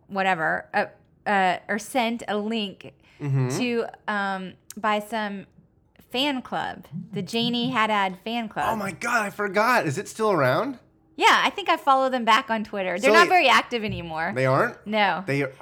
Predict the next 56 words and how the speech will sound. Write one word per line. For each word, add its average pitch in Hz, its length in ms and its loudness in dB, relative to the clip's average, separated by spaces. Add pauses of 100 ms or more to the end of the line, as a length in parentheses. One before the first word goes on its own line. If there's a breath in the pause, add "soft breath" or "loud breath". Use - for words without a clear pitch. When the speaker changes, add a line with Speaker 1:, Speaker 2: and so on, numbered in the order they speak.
Speaker 1:
They, 262 200 6
Speaker 2:
oh. - 20 -14
Speaker 1:
you 277 100 -4
know 285 140 4
what? 285 220 4
They 247 100 2
were 254 140 2
fickle. 208 460 0
<laughs> - 60 -10 (120)
They 254 100 6
were 247 160 4
fickle. 262 380 0
Speaker 2:
<laughs> - 80 -8
They 180 100 4
haven't 185 220 2
seen, 180 300 0
they 160 80 2
haven't, 180 200 -2
didn't 165 220 -2
they 165 80 0
hear 175 120 2
the 156 80 2
news 151 280 0
about 143 180 0
the 139 60 -2
Modern 135 320 2
Family? 151 440 -2
Speaker 1:
<laughs> - 60 -14 (680 loud breath)
I 262 120 8
guess 415 180 2
I 339 100 6
gotta 262 380 4
tweet 330 300 2
'em 277 120 0
up 302 220 2
or 160 80 -2
something. 214 340 -2
Speaker 2:
Yeah. 180 380 2 (320 loud breath)
So 190 140 2
you 226 160 6
have 262 100 6
a 226 80 0
fan 294 380 0
club. 87 320 -4
Speaker 1:
Uh, 285 140 6
but 285 220 -2
they're, 302 400 2
they 294 200 2
were 320 340 2
in 302 240 -4
some 294 500 -2
Spanish-speaking 262 840 -6
country, 233 420 -4
Spain 226 360 -4
or 214 80 -2
Mexico. 202 520 -6